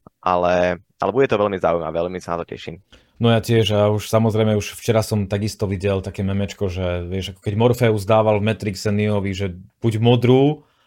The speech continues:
Speaker 2: alebo červenú pilulku, modrá je sezóna dvetisícdvadsaťštyri, červená je dvetisícdvadsaťpäť. Že, že či to jednoducho neskočíme rovno ten rok ďalej a poďme rovno na sezónu dvetisícdvadsaťpäť, pretože tam to bude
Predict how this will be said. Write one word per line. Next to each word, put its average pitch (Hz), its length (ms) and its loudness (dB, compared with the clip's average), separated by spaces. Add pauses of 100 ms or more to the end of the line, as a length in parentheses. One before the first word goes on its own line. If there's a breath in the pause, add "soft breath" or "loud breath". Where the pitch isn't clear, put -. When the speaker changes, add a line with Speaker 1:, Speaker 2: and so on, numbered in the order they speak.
(140 soft breath)
Speaker 2:
alebo 117 320 2
červenú 117 560 4
pilulku, 123 720 2
modrá 117 400 4
je 110 240 4
sezóna 117 320 0
dvetisícdvadsaťštyri, 110 1120 -2
červená 123 480 2
je 113 80 -4
dvetisícdvadsaťpäť. 117 960 -2
Že, 190 160 4
že 185 160 -8
či 208 80 -2
to 143 80 0
jednoducho 143 400 -2
neskočíme 120 480 -2
rovno 104 320 -2
ten 101 160 -4
rok 104 240 -4
ďalej 95 400 -2 (160 loud breath)
a - 80 -6
poďme 117 240 2
rovno 107 240 2
na 95 80 -2
sezónu 95 400 -4
dvetisícdvadsaťpäť, 87 880 -8
pretože 82 320 -12
tam 90 160 -8
to 85 80 -10
bude 82 160 -12